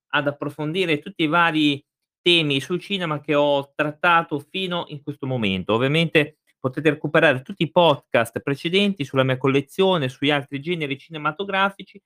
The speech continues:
perché ne abbiamo trattati veramente tanti e soprattutto abbiamo fatto una piccola infarinatura sui vari generi in Italia. Oggi andiamo a parlare di due generi anche molto difficili, perché comunque hanno fatto vari testi, libri,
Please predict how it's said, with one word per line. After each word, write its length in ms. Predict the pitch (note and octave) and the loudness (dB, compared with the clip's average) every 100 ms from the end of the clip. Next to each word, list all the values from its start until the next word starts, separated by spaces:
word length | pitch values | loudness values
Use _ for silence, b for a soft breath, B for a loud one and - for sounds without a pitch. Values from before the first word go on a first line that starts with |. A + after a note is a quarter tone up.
| _ _ | _ _
perché 220 | F3 F#3+ | -4 0
ne 80 | F#3 | 0
abbiamo 300 | F#3+ E3 D#3 | 2 2 2
trattati 440 | D#3 E3 C#3+ C3 D3 | 0 0 0 0 2
veramente 580 | F3+ C#3 D3 C3+ B2+ _ | 2 2 0 -2 -8 _
tanti 640 | D3 A#2+ A#2+ C3 A#3+ C4+ | 2 2 0 -4 -6 -6
e 140 | - | -8
soprattutto 500 | B2+ - G3 - _ | -8 -4 -4 -6 _
abbiamo 240 | A#2+ C#3 C3+ | -4 -2 -2
fatto 380 | D3 D3 C#3 - _ _ - | -2 -2 -6 -6 _ _ -8
una 240 | D3 C#3+ | -2 -2
piccola 380 | G3+ - D#3 C#3 | -2 0 2 4
infarinatura 1040 | E3+ D#3+ E3+ F3 A3 - C#3 C3 C3 C3+ C3+ | 0 -2 -2 0 -4 0 0 4 4 4 2
sui 320 | - E3 E3 | 0 0 2
vari 240 | F3+ G3+ | 2 0
generi 340 | D3+ B2+ B2 - | -2 -2 -2 -4
in 140 | C3+ B2 | -2 -2
Italia. 600 | B2 G2+ F2+ F2 F#2+ - _ _ _ _ | 0 2 2 0 -6 -10 _ _ _ _
Oggi 180 | A3+ G3+ | 0 2
andiamo 420 | G3+ G3 E3 - | 2 2 2 2
a 100 | D3 | 2
parlare 560 | F#3+ F#3+ F#3+ A3 A3 _ _ _ _ _ _ _ _ _ _ | 2 4 4 4 -2 _ _ _ _ _ _ _ _ _ _
di 160 | C3 | -4
due 180 | C3 D#3+ | 2 2
generi 300 | F#3+ G3+ E3+ | 2 0 0
anche 220 | F3+ - | -2 -2
molto 240 | F#3 G3+ F3 | -4 -2 -4
difficili, 640 | E3 - C3+ - D3 A#3 | -6 0 0 0 -6 -6
perché 320 | - C3 A#2+ | -8 -6 -6
comunque 540 | A2+ B2+ C#3+ C#3+ B2 A#2 | -6 -6 -4 0 2 2
hanno 260 | A#2 B2+ | 2 -2
fatto 280 | A#2+ C3 B2+ | -4 -6 -4
vari 300 | B2+ B2+ A#2+ | -2 0 0
testi, 540 | - B2+ A#2+ - - A#2 | 0 0 0 -4 -12 -6
libri, 600 | B2+ A#2+ A#2 A#2 A#2 | -4 -4 -2 -4 -4